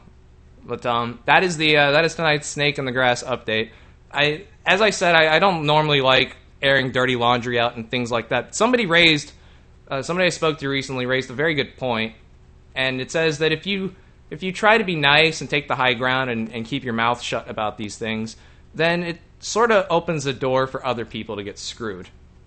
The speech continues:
And you hold some responsibility in that. You know, if, if, um, if, if, if you don't, if you don't, if you don't warn people and other people get burned, then there's a little bit of blood on your hands.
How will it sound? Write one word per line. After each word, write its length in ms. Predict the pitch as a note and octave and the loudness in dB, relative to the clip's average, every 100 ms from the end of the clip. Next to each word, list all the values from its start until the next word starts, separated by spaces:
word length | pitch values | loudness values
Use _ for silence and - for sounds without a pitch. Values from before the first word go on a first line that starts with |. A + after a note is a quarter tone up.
| - - | -20 -14
And 440 | - A2 A2 A2+ G#2+ - - - | -6 -2 -2 -4 -6 -12 -20 -18
you 500 | A#2 C#3 E3+ F3 E3+ | -10 -8 -6 -6 -8
hold 400 | - F3+ F3+ D#3 | -4 -2 0 -4
some 260 | - F3 D3+ | -6 -6 -4
responsibility 800 | C#3+ - D#3 D3+ E3 F3 G#2 F#2 - | -4 -2 -2 0 -2 -2 -2 -6 -14
in 140 | A2 G#2 | -14 -10
that. 240 | F#2 F#2 - - - - | -10 -12 -16 -20 -20 -16
You 120 | G#2+ | -10
know, 240 | G2+ G#2+ | -8 -6
if, 200 | A2 - - | -8 -10 -16
if, 220 | A#2 A2 | -14 -6
um, 380 | A#2 A2 G#2+ G#2+ - - - - - - - - - - - - - - - | -2 -2 -2 -6 -12 -20 -20 -20 -20 -20 -20 -20 -20 -20 -20 -20 -20 -20 -20
if, 120 | A2 A2+ | -18 -14
if, 100 | B2 - - | -14 -14 -14
if 200 | - A2+ | -12 -10
you 80 | A#2+ | -12
don't, 360 | A2+ C3+ D3 F3 - - - | -4 -2 -2 -6 -20 -20 -20
if 140 | C3 | -12
you 80 | C3 | -4
don't, 260 | C#3+ C#3 D3 - - - - - - - - | -2 -2 -4 -12 -20 -20 -20 -20 -20 -20 -14
if 80 | D#3 | -2
you 60 | |
don't 160 | F3 E3+ | 0 2
warn 260 | E3+ G3 | 2 2
people 520 | G3 A#2 A#2+ B2+ C#3+ - - | 0 -4 0 -2 -2 -12 -14
and 200 | B2+ B2 | -6 -2
other 160 | B2 C3+ | -2 -2
people 300 | - C#3+ C3+ | -6 -6 -4
get 160 | B2 - | -6 -2
burned, 380 | D#3 A#2 A2+ - - | 0 0 -4 -8 -12
then 400 | A#2 B2 A#2+ B2+ | -10 -8 -8 -8
there's 140 | F#3+ | -8
a 40 | G#3 | -2
little 260 | G3 G#3+ | 2 4
bit 120 | E3+ | 4
of 80 | B2+ | 2
blood 180 | A#2 A2 | 0 -2
on 120 | G2 | -4
your 100 | F#2+ | -8
hands. 360 | F2+ F#2 A2 | -12 -14 -16